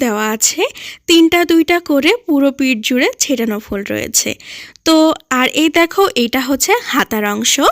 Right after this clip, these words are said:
হাতাটায় দেখো এইখানে ছেটানো ফুল রয়েছে। তো কেমন লাগছে অবশ্যই আমাকে বলবা। আর এখানে কিন্তু দেখো পাড়ও আছে, আর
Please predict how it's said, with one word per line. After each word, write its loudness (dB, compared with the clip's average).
হাতাটায় 4
দেখো 0
এইখানে 0
ছেটানো 0
ফুল 4
রয়েছে। 2
তো 4
কেমন 4
লাগছে 0
অবশ্যই 0
আমাকে 0
বলবা। -2
আর 0
এখানে 2
কিন্তু 0
দেখো -4
পাড়ও 0
আছে, 0
আর 0